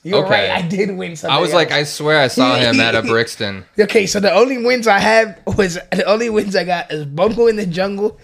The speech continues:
Speaker 1: and that one Turkey race. I remember 'cause Will had just moved here.
Speaker 2: Yep.
Speaker 1: And I was, and, like, I was like,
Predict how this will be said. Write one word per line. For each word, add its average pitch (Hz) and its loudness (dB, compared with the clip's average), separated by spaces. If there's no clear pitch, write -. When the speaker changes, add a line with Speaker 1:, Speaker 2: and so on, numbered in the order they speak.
Speaker 1:
and 185 -2
that 165 -2
one 202 -4
Turkey 190 -4
race. 143 -8
I 156 -4
remember 196 -4
'cause 170 -10
Will 180 -2
had 156 -2
just 165 -10
moved 160 -6
here. 110 -12
Speaker 2:
Yep. 127 0
Speaker 1:
And 175 0
I 170 2
was, 170 0
and, 165 -2
like, 151 -6
I 160 0
was 175 -2
like, 170 0